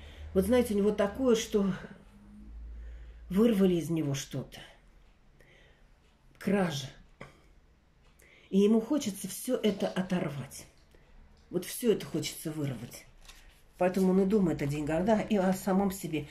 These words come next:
Человек очень внутренне эгоистичен, но это неплохо, не хорошо. Главное, чтоб это было не во вред другим людям. Он думает о себе. Вот так вот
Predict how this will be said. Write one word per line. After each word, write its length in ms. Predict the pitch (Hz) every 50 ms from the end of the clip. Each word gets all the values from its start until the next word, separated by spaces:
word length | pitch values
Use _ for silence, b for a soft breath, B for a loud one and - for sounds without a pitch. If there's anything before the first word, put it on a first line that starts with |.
| B B B
Человек 520 | B - 214 208 208 208 202 214 190 196 - -
очень 480 | 226 208 190 180 - - 156 147 143 B B B B B
внутренне 580 | B 170 185 190 170 - - 165 160 156 165 175
эгоистичен, 720 | 170 208 214 214 208 - - 294 302 302 - 226 190 208
но 120 | 240 294
это 160 | 269 - - 214
неплохо, 500 | 214 220 214 - 233 226 214 220 - 202
не 100 | 202 190
хорошо. 440 | 190 214 214 220 214 - 285 269
Главное, 320 | 202 196 196 190 190 196 185
чтоб 260 | 190 - 185 185 -
это 180 | 190 190 - 175
было 200 | 175 185 180 175
не 220 | 165 175 185 180
во 120 | 170 170
вред 260 | 165 175 180 170 160 147
другим 340 | 156 160 156 156 156 147
людям. 360 | 143 143 139 135 - 120 123 - B B B B B B B B B B
Он 220 | B 202 240 226 175
думает 340 | 175 175 175 170 160 160 -
о 60 | 139
себе. 400 | 139 - - 117 135 - - - - - - -
Вот 220 | - 208 233 226 -
так 200 | 160 139 139 -
вот 200 | 143 170 170